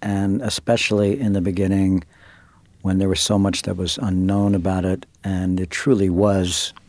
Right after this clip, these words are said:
it felt like it was a death sentence. If, if you had it, it meant, you know, you had, like, like, a year or two at, at best. And it really did, uh, it kind of swept through the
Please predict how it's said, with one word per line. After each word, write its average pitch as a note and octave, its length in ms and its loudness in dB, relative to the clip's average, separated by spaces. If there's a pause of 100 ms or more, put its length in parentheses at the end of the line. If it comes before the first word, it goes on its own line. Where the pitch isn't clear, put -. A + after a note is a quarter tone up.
(420)
it - 140 -4
felt - 240 0
like F2+ 200 -2
it F2+ 40 0
was F2 160 -2
a E2+ 60 -4
death E2+ 500 -4
sentence. - 640 -4 (720)
If, - 520 -6
if F#2+ 260 -4
you F#2+ 100 0
had F2+ 220 2
it, F#2 260 0
it F#2+ 160 -2
meant, F2+ 440 2 (380)
you F#2 100 -4
know, D#2 260 -4 (320)
you F2 160 -4
had, E2 440 -2 (320)
like, E2+ 200 -6
like, F2+ 300 -6
a F#2 60 -2
year F2+ 240 2
or E2+ 80 0
two D#2+ 240 -4
at, D#2 100 -6 (180)
at - 260 -8 (600)
best. E2 400 -2 (960)
And G#2+ 140 2
it A2 80 0
really G#2+ 400 4
did, F#2+ 340 0 (160)
uh, F#2 400 0 (160)
it F#2 200 -2
kind G2+ 240 -2
of F#2 120 0
swept - 480 -2
through F#2+ 600 0
the F2 320 -2